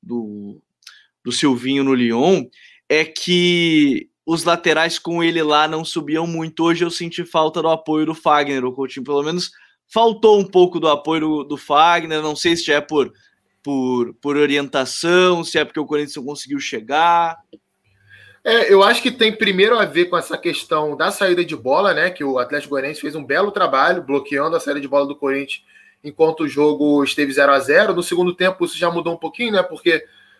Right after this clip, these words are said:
Speaker 2: já tava com vantagem no placar e aí volt-, puxou o bloco de marcação pra trás, mas acho que tem muito a ver também com, com o posicionamento dos pontas, né? O, os pontas do Corinthians hoje sempre bem abertos, né? Inicialmente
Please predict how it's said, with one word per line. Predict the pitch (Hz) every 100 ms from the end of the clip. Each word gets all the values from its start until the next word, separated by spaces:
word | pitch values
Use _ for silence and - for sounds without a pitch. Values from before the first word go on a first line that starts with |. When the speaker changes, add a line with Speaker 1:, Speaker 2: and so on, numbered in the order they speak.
| _
Speaker 2:
já | 165 165
tava | 175 170
com | 190 175 170 160 156
vantagem | 156 156 156 160
no |
placar | 170 185 185 247 247
e | 214
aí | 190
volt-, | 180 190 180 180 120 151 147 -
puxou | 196 - 202
o |
bloco | 180 180 185
de |
marcação | 175 170 175 185
pra | 196 196
trás, | 196 190 226 - - _ _ - _ -
mas | 208 220
acho | 254
que | 277
tem | 269
muito | 247 285 269
a |
ver | 226 233
também | 226 226 233
com, | 254 254 247 233
com | 240 233 226 214 202 190
o |
posicionamento | - 208 226 226 226
dos | 185 -
pontas, | 214 226 226 165 143
né? | 165 208 - _ _ _ _
O, | 143 151 147 147 147 147 143 135 131 123 120 _
os | 139
pontas | - 175 226 220
do | 190
Corinthians | 196 180 180 202 170
hoje | 170 196 202 214
sempre | 202 196 208 240 180
bem | 175 240
abertos, | 185 165 196 185 - 139
né? | 156 180 - - _ _ _ 135
Inicialmente | 147 160 175 190 - 185 170 180 180 - 175 135